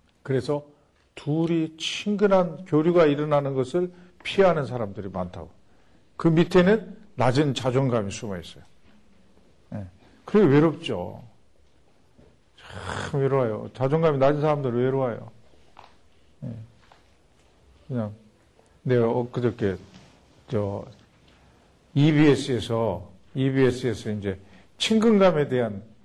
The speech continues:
인티머시에 대한 강의를 했어요. 면담도 하고. 근데 그때 내가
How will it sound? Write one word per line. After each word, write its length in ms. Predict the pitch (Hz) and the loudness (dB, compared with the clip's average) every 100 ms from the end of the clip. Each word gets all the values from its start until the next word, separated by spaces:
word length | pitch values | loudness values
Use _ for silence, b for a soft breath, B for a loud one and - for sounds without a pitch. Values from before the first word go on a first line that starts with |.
| _ | _
인티머시에 800 | 151 160 175 156 143 147 127 117 | -4 0 0 2 0 0 0 0
대한 300 | 113 104 98 | 0 -2 -2
강의를 420 | 120 127 135 113 | 0 0 0 -4
했어요. 380 | 107 - 98 120 104 | -6 -6 -8 -8 -6
면담도 520 | 113 120 117 110 107 | -2 0 0 -2 -4
하고. 320 | 101 95 135 b b b b b b b b b b - | -6 -8 -14 b b b b b b b b b b -6
근데 140 | 117 | -4
그때 360 | - 151 165 147 | 0 2 6 6
내가 360 | 139 131 127 | 6 4 2